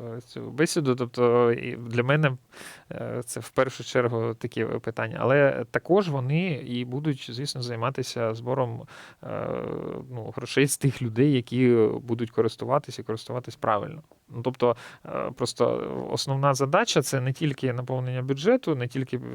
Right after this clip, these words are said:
привчити людей, е, корист-, ну, тому що взагалі послуги можуть бути платними, і це, і це нормально, е,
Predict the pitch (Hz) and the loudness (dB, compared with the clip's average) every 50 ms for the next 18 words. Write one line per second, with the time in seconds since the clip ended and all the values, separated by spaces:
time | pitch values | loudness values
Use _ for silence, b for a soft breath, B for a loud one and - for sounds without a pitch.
0 | 117 120 120 123 - - - 127 - - 127 - - 123 117 120 123 123 123 120 | -8 -8 -10 -10 -12 -12 -12 -10 -8 -10 -8 -6 -4 -4 -4 -4 -2 0 0 0
1 | 113 117 107 107 - - - - - 120 123 B B B B B - - 123 120 | 2 0 0 -2 -4 -4 -4 -6 -6 -8 -10 B B B B B -8 -6 -4 -4
2 | - - - 151 139 107 - _ _ _ _ _ - 127 123 127 123 110 - - | -6 -6 -4 -2 -2 -2 -4 _ _ _ _ _ 0 2 4 4 2 2 0 0
3 | - 104 107 - - - 120 117 123 123 127 127 120 101 - 117 110 - - - | 0 0 0 -2 -8 -10 -6 -4 -2 0 2 4 2 2 2 0 -2 -2 -2 -4
4 | 110 113 117 117 113 117 117 117 113 - 113 113 117 113 110 - 123 - - 117 | -4 -4 -4 -6 -6 -6 -6 -6 -6 -6 -10 -10 -8 -10 -10 -10 -10 -2 0 0
5 | 120 139 143 127 113 - - - - - - - - B B B B B B - | 0 0 -4 -8 -10 -10 -8 -8 -8 -8 -10 -12 -12 B B B B B B -10
6 | 117 117 117 - - 110 113 120 - - 120 113 113 117 120 127 156 196 233 240 | -10 -10 -10 -10 -10 -8 -8 -6 -6 -6 -4 -4 -2 0 2 2 2 2 2 0
7 | 226 - B B B B B B B B - 131 - 117 120 | -6 -10 B B B B B B B B -14 -10 -10 -8 -10